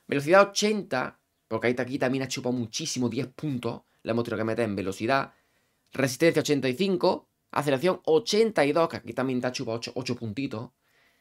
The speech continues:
potencia de tiro ochenta y tres. Es una construcción de un jugador de huecos para usarlo de media punta. Sin más. De segunda punta, también puede ser interesante.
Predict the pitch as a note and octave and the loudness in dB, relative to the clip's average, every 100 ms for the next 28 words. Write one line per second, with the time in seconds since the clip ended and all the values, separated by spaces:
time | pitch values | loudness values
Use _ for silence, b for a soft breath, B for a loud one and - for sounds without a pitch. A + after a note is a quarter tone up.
0 | _ _ _ _ _ _ - F3 G3+ G#3 | _ _ _ _ _ _ -2 2 2 2
1 | A3 G3+ F#3+ G3+ F#3 D#3+ D#3 D3+ C3 A2+ | 4 2 2 0 2 0 0 -2 0 -4
2 | - A2 F#2+ - - E3+ D#3+ E3 D#3+ C#3+ | -2 -4 -6 -12 -6 -2 2 2 2 0
3 | D#3+ D#3+ D3 D3 D3 D3 C#3+ C3 D#3 D#3+ | 0 0 0 0 4 4 4 2 2 4
4 | F3 F3 _ _ _ B2+ B2 C3 D#3 F3 | 2 2 _ _ _ 0 0 2 4 4
5 | - _ A#2 C3+ C#3 C#3 A2 G2 F#2 E2 | 2 _ 4 6 8 8 6 2 -4 -6
6 | - - _ _ _ _ _ _ _ _ | -12 -14 _ _ _ _ _ _ _ _
7 | _ - A2+ C3 G#2+ - _ _ _ _ | _ -2 2 2 2 -2 _ _ _ _
8 | A#2 B2 E3 A3 G#3 A#3 A3+ C3+ F2 - | -4 0 4 4 4 4 4 2 0 -4
9 | - G#2+ G#2+ G#2 C#3+ F#2 - _ _ _ | -2 0 0 2 2 2 -8 _ _ _
10 | A#2 A#2+ A#2+ G2+ G#2+ G2 E2+ E2 - F#2 | 0 0 0 -2 -4 -4 -8 -14 -14 -20